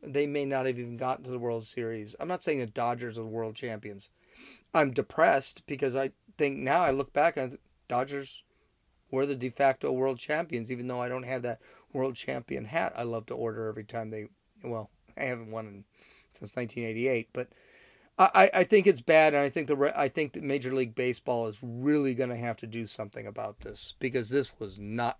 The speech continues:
good. And now when you see to the extent, um, extent of the corruption,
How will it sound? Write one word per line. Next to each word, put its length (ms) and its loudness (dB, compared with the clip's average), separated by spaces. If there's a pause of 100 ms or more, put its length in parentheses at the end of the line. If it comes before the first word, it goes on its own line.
(120)
good. 380 -6 (580)
And 500 2
now 360 8
when 320 2
you 140 -2
see 420 -2
to 200 -6
the 300 -6
extent, 960 0 (1000)
um, 380 -2 (280)
extent 680 -2 (180)
of 560 4 (160)
the 520 -4 (300)
corruption, 640 2